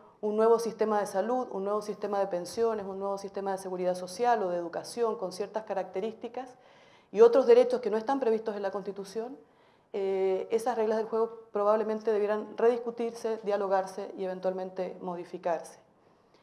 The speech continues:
Pero insisto que este cambio se da hoy, en un momento complejo,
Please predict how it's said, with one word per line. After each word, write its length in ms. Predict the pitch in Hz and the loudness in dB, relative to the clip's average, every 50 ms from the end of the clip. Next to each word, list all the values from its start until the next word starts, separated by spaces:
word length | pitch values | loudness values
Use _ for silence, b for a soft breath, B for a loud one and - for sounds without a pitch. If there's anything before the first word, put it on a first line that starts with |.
| b b b b b b | b b b b b b
Pero 140 | - 220 220 | 0 2 2
insisto 360 | 220 214 - 269 269 302 285 | 2 -2 -4 -2 0 -2 0
que 300 | - 277 269 269 262 269 - | 4 4 6 6 6 6 4
este 300 | - 269 262 - 277 269 | 4 4 4 2 2 4
cambio 340 | 269 269 269 269 269 285 | 4 4 4 4 0 -2
se 120 | 269 - 247 | 0 2 4
da 160 | 226 233 226 | 6 6 8
hoy, 380 | - 254 302 277 247 262 302 330 - - - - _ - | 8 8 6 4 2 0 -4 -8 -12 -16 -20 -20 _ -8
en 160 | 214 220 220 | -6 -4 -2
un 200 | 226 233 233 233 233 | -2 -4 -4 -4 -4
momento 440 | 226 220 226 233 233 226 233 226 | -4 -2 -2 -4 -4 -2 -4 -2
complejo, 680 | 233 208 202 190 - 240 254 269 254 - - 240 262 | -2 -2 -4 -4 -2 2 2 2 2 0 -8 -10 -10